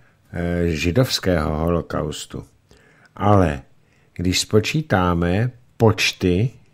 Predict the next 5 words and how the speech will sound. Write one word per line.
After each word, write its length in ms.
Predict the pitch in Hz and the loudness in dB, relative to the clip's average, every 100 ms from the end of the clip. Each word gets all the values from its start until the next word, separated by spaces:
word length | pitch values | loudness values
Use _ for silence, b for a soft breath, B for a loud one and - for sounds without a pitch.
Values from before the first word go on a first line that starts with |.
| _ - | _ -10
těch 200 | 95 - | -8 -4
nešťastných, 920 | 95 - 101 87 - 101 110 123 - b b b b b - | -4 -2 -2 -2 -2 0 0 -4 -14 b b b b b -12
eh, 340 | 85 82 82 78 | -8 -6 -6 -4
obětí, 840 | 90 90 92 - - 87 82 107 b b b b b _ | -2 2 2 2 -2 -2 -2 -4 b b b b b _
tak 380 | 101 90 - - | -2 -2 -4 -18